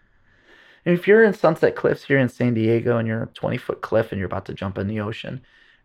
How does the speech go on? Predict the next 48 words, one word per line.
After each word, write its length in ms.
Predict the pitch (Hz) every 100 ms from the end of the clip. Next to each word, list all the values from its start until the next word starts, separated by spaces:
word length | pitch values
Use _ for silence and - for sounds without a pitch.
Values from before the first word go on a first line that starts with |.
| -
and 120 | 123
I 100 | 139
watch 300 | 165 185 196
these 140 | - 127
people, 460 | - 151 - - _ _ _ _ _
what 200 | 143 - -
every 260 | 175 220
single 300 | 196 208 180
one 160 | 160 151
of 80 | 139
them 140 | 123
does 440 | 101 95 - - _ _ _ _
is 140 | 113 117
they 120 | 110
take 240 | - 123
a 60 | 101
deep 260 | 101 101
breath. 380 | - - - _ _ _ _ _ _ _ _ _
But 120 | - 139
I 80 |
guarantee 460 | 160 185 220 220 196
you, 100 | 170
no 260 | 147 156 196
one's 300 | 214 196 -
taught 380 | - 170 -
them 180 | - 101
to 140 | - -
do 180 | 123
that. 360 | 120 - - _ _ _ _ _ _ _
There's 160 | 170 170
something 420 | - 233 285 226
ingrained 560 | 175 160 123 127 156 120
in 120 | 98
us 180 | 95 -
that 200 | - -
can 120 | 117
tap 380 | - - 196 -
into 320 | 151 156 143
our 120 | 117
breathing, 580 | 101 90 110 107 95 - _ _ _ -
that 140 | 120
can 140 | 143 131
give 240 | 131 151
us 160 | 151 -
this 180 | -
kind 220 | - 120 110
of 100 | 101
resolve, 680 | 92 101 101 101 - -